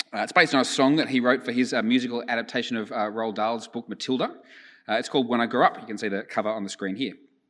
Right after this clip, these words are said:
Uh, it's written from the perspective of a child who's kind of listing all the stuff they look forward to being able to do when they're a grown-up.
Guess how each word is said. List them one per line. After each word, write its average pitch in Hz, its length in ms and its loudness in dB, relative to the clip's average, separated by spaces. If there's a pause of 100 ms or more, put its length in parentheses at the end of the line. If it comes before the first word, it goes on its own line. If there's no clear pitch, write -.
(640)
Uh, 143 140 4
it's 165 100 -4
written 262 180 2
from 190 140 0
the 156 80 2
perspective 156 480 -2
of 135 100 -2
a 127 60 -2
child 127 600 -2
who's 131 160 -4
kind 190 180 -2
of 143 80 0
listing 143 540 0
all 131 180 0
the 127 100 -4
stuff - 320 -2
they 123 120 -4
look 120 160 -6
forward 117 320 -6
to 117 80 -10
being 113 240 -4
able 110 180 -4
to 101 100 -4
do 117 460 2
when 131 280 2
they're 165 200 2
a - 60 0
grown-up. 135 380 0